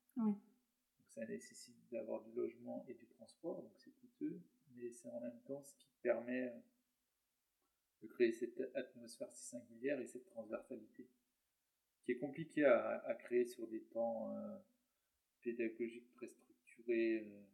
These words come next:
Speaker 2: de deux heures, on va dans une école, on
Speaker 1: Mhm.
Speaker 2: suit un cours. On n'a pas tout ce off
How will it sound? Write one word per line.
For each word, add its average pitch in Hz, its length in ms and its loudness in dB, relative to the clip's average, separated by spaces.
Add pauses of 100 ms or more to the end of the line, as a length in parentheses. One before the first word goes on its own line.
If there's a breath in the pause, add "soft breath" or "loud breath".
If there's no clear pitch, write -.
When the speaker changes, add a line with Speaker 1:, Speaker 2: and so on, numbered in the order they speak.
(480)
Speaker 2:
de 117 60 -6 (100)
deux 110 240 -2
heures, 113 280 2
on - 40 -20
va 113 100 -4
dans 110 160 -8 (180)
une 113 80 -12
école, 117 460 -10 (160)
on 262 60 6
Speaker 1:
Mhm. 208 120 8
Speaker 2:
suit 233 80 0
un 107 100 -4
cours. - 400 -14 (1000)
On 117 100 -6
n'a 113 120 0
pas - 180 4
tout 120 240 -12
ce 113 600 6
off 131 200 6